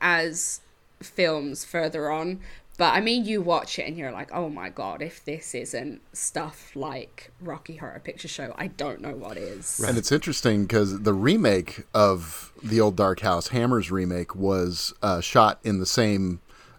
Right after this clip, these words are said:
Speaker 3: um, uh, used the same castle, uh, for Rocky, as Rocky Horror, uh, did,
Speaker 2: Mm.
Speaker 3: would later. So there's definitely even more of a, of a direct line there even. Yeah.
Speaker 2: Excellent.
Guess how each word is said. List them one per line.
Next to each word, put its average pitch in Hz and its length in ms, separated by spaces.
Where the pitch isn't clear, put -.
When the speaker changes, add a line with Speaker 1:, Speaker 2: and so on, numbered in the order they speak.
Speaker 3:
um, 80 400
uh, 120 100
used 120 300
the 104 80
same 107 260
castle, 95 640
uh, 85 240
for 87 340
Rocky, 90 400
as 95 200
Rocky 92 260
Horror, 76 380
uh, 82 360
did, 92 200
Speaker 2:
Mm. 285 160
Speaker 3:
would 95 160
later. 85 420
So 67 320
there's 87 460
definitely 127 520
even 110 280
more 113 220
of 90 100
a, 90 240
of 87 140
a 85 180
direct 98 400
line 95 360
there 98 300
even. 95 300
Yeah. 95 80
Speaker 2:
Excellent. - 440